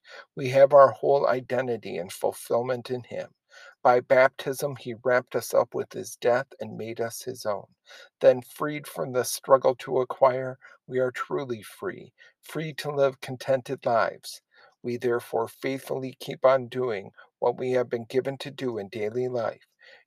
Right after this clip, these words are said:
knowing that all good things come only from the hand of God. That is where true happiness is found. Amen. Let us pray. Lord Jesus,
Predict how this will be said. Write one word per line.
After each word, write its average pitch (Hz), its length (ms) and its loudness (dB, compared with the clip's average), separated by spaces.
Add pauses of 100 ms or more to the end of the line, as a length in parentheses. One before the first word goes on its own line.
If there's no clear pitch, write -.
knowing 131 460 -2
that 113 280 2
all 127 240 4
good 131 420 -2
things - 540 -8 (320)
come - 280 -8
only 139 320 -6
from 135 260 -2
the 131 100 2
hand 131 320 -4
of 139 140 -8
God. - 220 -4 (540)
That 123 180 0
is 131 220 0
where 123 180 -4
true 139 360 -8
happiness 139 640 0
is 143 140 -10
found. - 380 -2 (920)
Amen. 104 600 -4 (1160)
Let 156 240 10
us 139 300 2
pray. - 380 0 (1300)
Lord 156 300 0
Jesus, 156 720 -2